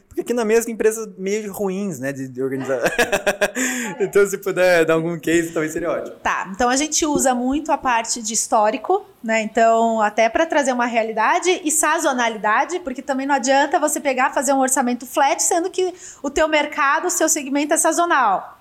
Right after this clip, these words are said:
Speaker 2: vai dar nhaca, né? Lógico que a gente, o que importa no final das contas é o total do ano,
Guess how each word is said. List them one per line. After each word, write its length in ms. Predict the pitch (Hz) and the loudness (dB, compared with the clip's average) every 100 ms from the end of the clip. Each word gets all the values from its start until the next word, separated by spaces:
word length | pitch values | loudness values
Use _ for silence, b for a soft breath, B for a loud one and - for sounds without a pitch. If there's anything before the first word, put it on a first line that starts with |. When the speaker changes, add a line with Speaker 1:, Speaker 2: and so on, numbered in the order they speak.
| - | -2
Speaker 2:
vai 100 | 214 | 0
dar 160 | 220 | 2
nhaca, 480 | 262 311 214 - 170 - _ | 2 0 0 -4 -10 -10 _
né? 260 | 214 226 269 B B B | -2 0 0 B B B
Lógico 640 | - 269 294 269 - - 214 | 2 4 4 4 0 -4 -8
que 280 | - 262 | -2 2
a 60 | 240 | 4
gente, 300 | 247 285 - | 4 0 0
o 60 | 277 | -2
que 160 | 320 | 0
importa 640 | 330 339 - 262 254 254 233 | 0 2 4 6 4 2 0
no 100 | 240 | 0
final 300 | - 247 240 | 2 2 4
das 220 | 233 - | 2 2
contas 480 | 269 233 240 226 233 | 0 2 2 2 4
é 80 | |
o 100 | 226 | 2
total 500 | 240 254 254 262 233 | 2 0 2 2 2
do 160 | 233 247 | 2 2
ano, 440 | 240 254 349 453 | 4 4 4 2